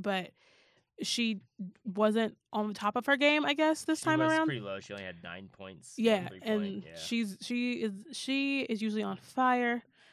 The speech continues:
Speaker 1: and they mentioned her before they mentioned Moutry, and
Speaker 2: Yeah, she was in
Speaker 1: Mm.
Speaker 2: thirty minutes and didn't see much of it, honestly.
Speaker 1: Yeah, so, which was kind of upsetting.
Speaker 2: It's just an, it's just
Speaker 1: Um,
Speaker 2: a rough start. For,
Speaker 1: so,
Speaker 2: that's all it is.
Speaker 1: but yeah,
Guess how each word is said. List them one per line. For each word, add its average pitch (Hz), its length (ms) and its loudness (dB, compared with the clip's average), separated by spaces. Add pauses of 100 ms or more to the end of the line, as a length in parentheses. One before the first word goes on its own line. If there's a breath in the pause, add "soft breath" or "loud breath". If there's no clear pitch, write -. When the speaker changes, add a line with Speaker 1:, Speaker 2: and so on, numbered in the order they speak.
(200 soft breath)
Speaker 1:
and 202 360 -4
they 214 280 2
mentioned 214 360 0
her 196 240 2
before 185 220 -8
they 180 120 -6
mentioned 180 420 -8
Moutry, 196 500 -2 (220)
and 175 520 -8 (160)
Speaker 2:
Yeah, 50 200 -20
she - 180 -12
was 123 140 -8
in - 140 -8
Speaker 1:
Mm. 104 40 -20
Speaker 2:
thirty 95 220 -10
minutes 87 340 -12
and 90 180 -16 (160)
didn't 92 380 -12
see 85 220 -18
much 64 320 -18
of - 160 -20
it, - 80 -20
honestly. 65 600 -18
Speaker 1:
Yeah, 190 200 -6 (100)
so, 190 440 -6
which 180 200 -10
was 180 220 -10 (260)
kind 208 320 -4
of 185 80 -4
upsetting. 180 520 -6
Speaker 2:
It's - 160 -20
just 214 160 -12
an, 175 100 -10 (100)
it's 208 100 -2
just 202 200 0
Speaker 1:
Um, - 80 -6
Speaker 2:
a - 20 -8
rough - 140 -12
start. - 320 -14 (120)
For, 247 60 -6
Speaker 1:
so, - 220 -6
Speaker 2:
that's 196 120 -2
all 185 120 -8
it 67 160 -12
is. - 80 -12
Speaker 1:
but 285 80 0
yeah, 285 180 6